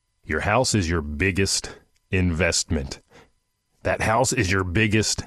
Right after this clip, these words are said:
asset, your biggest investment. Is that true? Does it have to be? Should it be? And if this is a placeholder of value, this, this personal property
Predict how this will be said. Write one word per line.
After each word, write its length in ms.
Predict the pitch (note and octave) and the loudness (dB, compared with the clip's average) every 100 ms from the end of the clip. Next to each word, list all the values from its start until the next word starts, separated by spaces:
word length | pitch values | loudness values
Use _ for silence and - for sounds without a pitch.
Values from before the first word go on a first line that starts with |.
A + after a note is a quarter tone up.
| - | -2
asset, 460 | G2+ G2 F#2+ - E2+ | 2 2 2 -2 0
your 140 | F#2+ | 0
biggest 360 | F2 G#2+ A2 - | 2 2 2 2
investment. 540 | G2 F2 G2 F#2 F#2+ | 0 2 0 0 -2
Is 200 | B2+ C#3 | 0 0
that 180 | B2+ A#2 | 0 0
true? 320 | - F#3 G2+ - - _ _ - | 0 0 0 -6 -20 _ _ -6
Does 140 | E2+ | 0
it 60 | G2 | 2
have 220 | A#2+ D3+ | 2 2
to 80 | G#2 | -2
be? 120 | F2 | -2
Should 320 | D#2 - A#2 G#2 | 0 2 4 4
it 140 | E2+ | 0
be? 220 | D#2 C#2 - - - _ _ _ _ - | -4 -4 -10 -16 -20 _ _ _ _ -4
And 160 | F#2 | -2
if 80 | F#2 | 0
this 340 | F#2 F3 D3+ - | 2 2 2 0
is 560 | D3 F#3+ G#2+ G2+ - - - - - | 2 4 4 2 0 -2 -10 -20 -6
a 140 | A2 F2 | -4 -2
placeholder 640 | - A#2 A2+ A2 G2 F2+ | 0 2 2 2 2 2
of 80 | E2 | 0
value, 400 | F2+ G#2+ G#2 E2 | 2 2 2 0
this, 220 | D#2+ D#2 | -2 -2
this 180 | F2 D#2+ | -2 -2
personal 400 | - G2+ - E2+ | 0 0 0 -2
property 540 | - E2+ F2+ E2+ D2+ | 0 -2 0 -2 -2